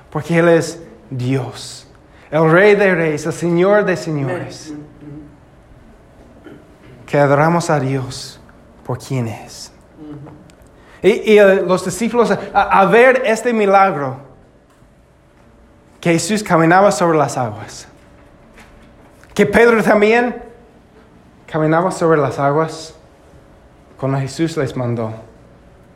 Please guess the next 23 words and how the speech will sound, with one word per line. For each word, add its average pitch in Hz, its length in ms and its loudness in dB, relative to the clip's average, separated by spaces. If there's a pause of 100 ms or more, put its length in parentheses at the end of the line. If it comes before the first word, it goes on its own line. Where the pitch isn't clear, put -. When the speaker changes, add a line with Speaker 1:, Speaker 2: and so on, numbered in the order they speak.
(500)
Speaker 1:
que, 208 220 4
que 208 180 4
Jesús 220 220 -2
salvó 190 360 4
a 202 140 4
Pedro 202 460 0 (180)
y 190 120 4
entrando 208 540 2
al 185 80 2
barco, 190 440 -4 (1500)
que 156 120 -8
se 143 160 -4
calmó 160 600 0
la 147 120 -4
tormenta. 135 600 -6 (1120)
Ellos 156 220 -2
aprendieron 165 800 0 (420)
la 131 160 -2
lección 135 380 -2
que, - 160 -14
que - 140 -8
no 147 80 0
aprendieron 143 840 0